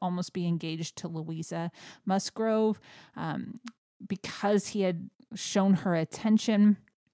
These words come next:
Uh, Louisa's family kind of just assumed that they were to be engaged. That's when she then falls and hits her head. And so, um, one of his Navy buddies kind of sends him out of town and says, you know, "Get out of town.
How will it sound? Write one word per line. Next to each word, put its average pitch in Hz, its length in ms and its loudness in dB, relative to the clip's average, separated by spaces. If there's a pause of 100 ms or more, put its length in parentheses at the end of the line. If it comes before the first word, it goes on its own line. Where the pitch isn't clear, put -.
(480)
Uh, - 160 -12 (460)
Louisa's 190 520 2
family 170 400 -2
kind 175 240 -2
of 165 100 -4
just 170 240 -6
assumed 185 420 -2
that 165 140 -2
they 175 140 -4
were 170 140 -2
to - 140 -12
be 170 220 -6
engaged. 196 720 -2 (300)
That's 185 240 -2
when 185 160 0
she 190 180 -4
then 170 220 -2
falls 175 280 -2
and 170 80 -4
hits - 260 -8
her 170 80 -4
head. 175 360 -4
And 160 220 -4
so, 170 260 -6 (400)
um, 175 380 -4 (220)
one 196 120 4
of 180 80 2
his 175 160 0
Navy 180 260 0
buddies 170 360 0
kind 175 160 -4
of 160 80 -6
sends 190 400 2
him 180 160 2
out 170 160 0
of 160 80 -2
town 175 220 -6
and 165 80 -2
says, 165 220 -8 (140)
you 185 80 4
know, 170 140 4
"Get 202 180 -2
out 208 160 6
of 196 80 0
town. 175 500 -2